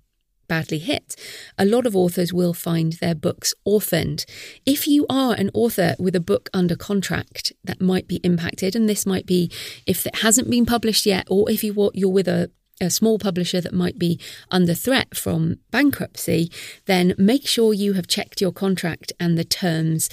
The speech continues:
in that contract in case of bankruptcy. But also, if they decide not to go ahead with publication, because this does happen,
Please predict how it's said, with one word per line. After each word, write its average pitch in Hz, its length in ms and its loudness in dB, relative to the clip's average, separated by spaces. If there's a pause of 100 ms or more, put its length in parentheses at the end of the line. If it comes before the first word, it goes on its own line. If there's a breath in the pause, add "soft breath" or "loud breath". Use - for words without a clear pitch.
(280 loud breath)
in 240 180 6
that - 200 0
contract - 640 -2
in 180 140 2
case 175 320 -2
of 165 100 -2
bankruptcy. 165 760 -2
But - 220 -4
also, 196 480 2 (480 loud breath)
if 254 160 -2
they 262 140 4
decide 196 420 0
not 190 300 2
to 190 80 -8
go 180 160 0
ahead 170 220 -2
with 156 180 -8
publication, 175 580 -2
because 165 240 -2
this 262 160 -2
does 208 280 -2
happen, - 420 -8